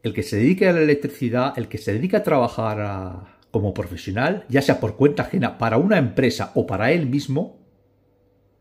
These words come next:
va a tener que descargarse el reglamento y se lo va a tener que leer una, dos, tres, cuatro, veinte veces, las veces que haga falta,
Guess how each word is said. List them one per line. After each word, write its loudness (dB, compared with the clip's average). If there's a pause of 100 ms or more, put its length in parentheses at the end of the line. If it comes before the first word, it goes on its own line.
(720)
va 4
a 2
tener 6
que 6
descargarse 2
el 4
reglamento -2 (180)
y -16
se -8
lo -2
va 2
a -4
tener 2
que 2
leer 2
una, 2
dos, 2
tres, -2
cuatro, 0
veinte 4
veces, 0
las -4
veces 2
que -4
haga -2
falta, -2